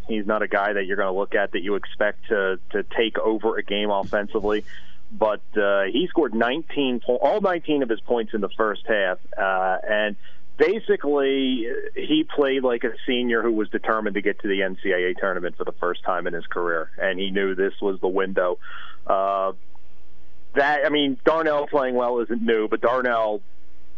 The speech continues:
taking over an offense like that is something we don't normally see.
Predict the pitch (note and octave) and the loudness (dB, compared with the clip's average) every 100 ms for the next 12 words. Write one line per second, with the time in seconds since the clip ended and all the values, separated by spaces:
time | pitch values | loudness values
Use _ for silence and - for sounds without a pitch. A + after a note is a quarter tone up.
0 | - - C#3+ C3+ C3 B2 C3 B2+ A2+ A2+ | -2 0 2 2 2 0 2 2 2 2
1 | A2 A#2 A2 A2+ G2+ G2+ G2 G#2+ G#2 G2 | 2 0 0 0 2 0 2 2 2 0
2 | A2+ G2+ G#2+ G#2+ A2 A2 A2 A#2 B2 A2 | -2 0 0 2 2 0 0 0 2 2
3 | G2+ F#2+ - C#3 A#2 F#2 | 0 0 -2 2 2 2